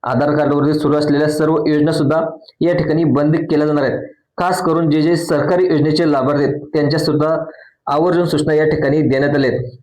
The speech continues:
तुम्ही या ठिकाणी काळजीपूर्वक व्हिडिओ पाहायचा आहे. आता बघा मित्रांनो, या आधार कार्डवरती तुम्हाला नवीन वर्षाच्या अगोदर कोणकोणती कामे करायची आहेत,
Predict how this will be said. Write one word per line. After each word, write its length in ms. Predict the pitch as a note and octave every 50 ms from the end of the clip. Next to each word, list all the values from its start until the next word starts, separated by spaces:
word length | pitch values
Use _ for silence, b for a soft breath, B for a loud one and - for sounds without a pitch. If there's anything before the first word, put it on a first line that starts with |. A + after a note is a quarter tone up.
| -
तुम्ही 160 | D3+ D3+ D#3+ E3
या 60 | E3 -
ठिकाणी 320 | F3+ D#3+ D#3 D#3 D#3 E3 D#3 D#3+
काळजीपूर्वक 500 | F3 D#3+ D3 D3 D3 E3 D#3 D#3 E3 E3 E3
व्हिडिओ 320 | E3+ - C#3 D#3 D#3+ D#3
पाहायचा 300 | D3+ D#3+ E3 F3 E3 D#3
आहे. 160 | C3+ A2+ - - - B B B B B B B -
आता 180 | E3+ E3+ G3
बघा 160 | F#3 F#3+ G3+ G3
मित्रांनो, 440 | F#3+ E3+ - F3 E3+ E3 F3+ F3+ F3+
या 140 | E3+ E3+ E3
आधार 260 | - - D3 D#3 D#3+
कार्डवरती 400 | - E3+ D#3+ D3+ D3+ D3 D3 D3
तुम्हाला 240 | D3+ D3 D3 D3 D#3+ D#3 D#3 D#3 D#3+
नवीन 200 | C#3 D3+ E3+ F3+
वर्षाच्या 380 | F#3 F3+ D3+ D3+ D#3+ D3 E3+ E3 -
अगोदर 300 | D3+ D3 D3 D3 D#3 D#3 D3+ D#3 B B B B _ _ _
कोणकोणती 440 | - F#3 G3 F3+ F#3 F3 - - F3+ F3+ -
कामे 240 | - D3 C#3+ D3+ D#3 D#3
करायची 360 | D#3 D#3+ D3+ D3+ D3+ D3 D3 B2+
आहेत, 120 | -